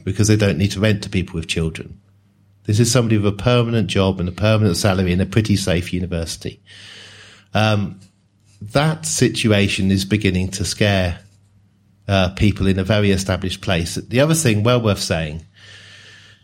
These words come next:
is that Oxford and Cambridge between them educate one percent of all children. For centuries, this one percent were pretty safe.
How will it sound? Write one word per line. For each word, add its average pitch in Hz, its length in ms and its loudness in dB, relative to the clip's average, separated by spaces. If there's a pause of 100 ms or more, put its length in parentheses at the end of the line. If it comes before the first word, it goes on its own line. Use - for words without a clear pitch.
(200)
is 123 200 0
that 135 120 2
Oxford 160 280 2
and 147 100 2
Cambridge 127 400 2
between 127 340 2
them 120 120 2
educate 117 420 0
one 120 160 2
percent 110 300 0
of 104 100 -8
all 107 80 0
children. 143 640 2 (2000)
For 131 600 2
centuries, 135 720 0
this 117 200 -2
one 120 180 2
percent 104 340 0
were 110 60 -4
pretty 107 300 -2
safe. - 560 -4